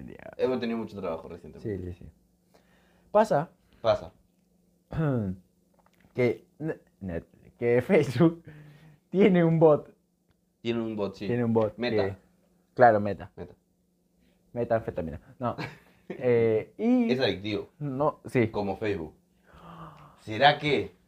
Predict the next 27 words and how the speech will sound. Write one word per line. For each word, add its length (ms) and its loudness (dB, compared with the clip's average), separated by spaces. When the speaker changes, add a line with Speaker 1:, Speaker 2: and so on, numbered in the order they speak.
Speaker 1:
Que 100 -4
es 40 -4
como 180 0
una 200 2
droga 320 4
cibernética. 800 -6
Speaker 2:
Es 160 -14
una 180 -6
droga 280 -6
cibernética. 180 -12
Speaker 1:
Como 220 6
los 180 4
chips 240 2
que 100 2
te 140 -2
metieron 300 2
cuando 200 2
te 60 6
vacunaron. 340 0
Speaker 2:
Cuando 240 -4
me 120 -4
vacunaron. 460 -8
Y 80 -10
por 180 -4
eso 200 -6
me, 340 -2
me 400 -12